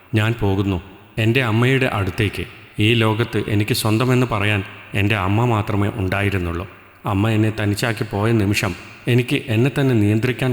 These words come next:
കഴിഞ്ഞില്ല. അമ്മ നഷ്ടമാകുമ്പോഴേ അതിൻ്റെ വേദന മനസ്സിലാവുകയുള്ളൂ. ആ വേദനയിൽ എനിക്ക് എൻ്റെ മാനസിക നിയന്ത്രണം പോലും കൈവിട്ടു പോയിരുന്നു.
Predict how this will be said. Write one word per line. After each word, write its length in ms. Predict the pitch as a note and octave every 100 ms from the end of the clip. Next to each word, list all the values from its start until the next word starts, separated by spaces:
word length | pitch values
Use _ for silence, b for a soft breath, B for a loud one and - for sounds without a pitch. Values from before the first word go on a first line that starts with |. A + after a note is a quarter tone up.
| A2+
കഴിഞ്ഞില്ല. 420 | F#2+ F#2+ F#2 F2 - - - -
അമ്മ 180 | G2 G#2 A2+
നഷ്ടമാകുമ്പോഴേ 800 | G#2 - B2+ A2 G#2+ G2 G2 F#2+ F2+ - - G#2
അതിൻ്റെ 240 | G2+ A2 G#2
വേദന 300 | F#2 F#2 G#2+ G2 - G#2
മനസ്സിലാവുകയുള്ളൂ. 840 | F2+ F2+ A#2 G2 F2+ F2 E2+ E2+ F2+ - - - G#2
ആ 20 | B2+
വേദനയിൽ 480 | C3+ B2 B2+ C3+ C3 A#2+ - -
എനിക്ക് 300 | A2 A#2 A#2 C3+ A2+
എൻ്റെ 140 | G#2 A2 G2
മാനസിക 400 | G#2+ B2 C3+ C3+
നിയന്ത്രണം 400 | A2+ A2 G#2+ A2+ G2+
പോലും 220 | F#2+ G2 -
കൈവിട്ടു 360 | F2+ G2 G#2+ G2
പോയിരുന്നു. 400 | F2+ F2 E2 E2+